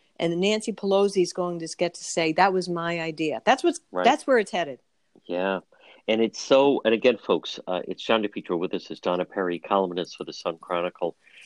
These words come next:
Speaker 2: I just, um, it, it would have been, you know, that's good. I, I think, uh, that's a very good, um, point about President Bush, because I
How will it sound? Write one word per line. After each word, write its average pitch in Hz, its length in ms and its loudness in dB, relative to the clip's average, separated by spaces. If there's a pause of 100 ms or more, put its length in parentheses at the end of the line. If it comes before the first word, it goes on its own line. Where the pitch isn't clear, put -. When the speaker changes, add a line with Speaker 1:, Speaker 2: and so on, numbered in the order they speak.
(240)
Speaker 2:
I 104 200 6 (140)
just, - 260 -2
um, 104 380 4
it, 117 220 4
it 117 140 4
would 131 160 6
have 139 120 4
been, 101 220 0
you 101 100 -8
know, 101 120 0
that's 113 240 -2
good. 110 340 0
I, 110 180 2
I 120 140 2
think, 180 320 -6 (180)
uh, 95 180 -2 (100)
that's 107 180 -6
a 104 60 -6
very 139 260 2
good, 113 240 -2 (100)
um, 90 280 2 (100)
point 107 280 2
about 82 420 0 (100)
President 90 380 -2
Bush, 87 240 -4
because 85 260 -8
I 85 120 -4